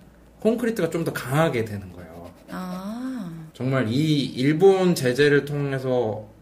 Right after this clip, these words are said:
Speaker 1: 우리가 알고 싶지 않은 사실들이 많이 밝혀졌는데, 우리가 석탄재를, 진짜, 진짜 이거 환경부 공식 웹툰에서 본 건데, 석탄재를,
Speaker 2: 음.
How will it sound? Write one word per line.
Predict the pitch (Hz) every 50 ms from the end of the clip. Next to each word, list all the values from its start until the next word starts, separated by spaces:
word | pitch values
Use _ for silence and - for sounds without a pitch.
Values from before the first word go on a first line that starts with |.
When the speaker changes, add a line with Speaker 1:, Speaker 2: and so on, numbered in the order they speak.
| - - - -
Speaker 1:
우리가 | 120 117 135 139 131 113 104
알고 | - 202 - 147 175 196
싶지 | 190 - - - 160
않은 | 135 120 120 123 127
사실들이 | 143 147 151 156 156 151 135 135 131 127 113 104 104 - - 104
많이 | 104 113 131 165 175 170 160 156 143 -
밝혀졌는데, | - 110 101 104 - 123 110 - 101 98 95 92 101 117 117 110 101 104 - - - - - - - - - - - - - -
우리가 | 120 120 120
석탄재를, | 226 220 233 - 262 269 262 247 208 202 180 170 156 151 147 143 139 135 131 123 139 151 151 123 104 90 - - - - - - - _ - - - -
진짜, | - 113 107
진짜 | - 127 131 131 123
이거 | - 110
환경부 | - 220 240 247 240 233 220 - 180 -
공식 | - 135 131 131 - 135 113
웹툰에서 | 110 110 107 - - 131 120 107 107 107
본 | 104 98
건데, | 95 92 101 113 107 104 -
석탄재를, | - 180 190 196 240 233 220 202 185 170 170 190 165 113 - -
Speaker 2:
음. | -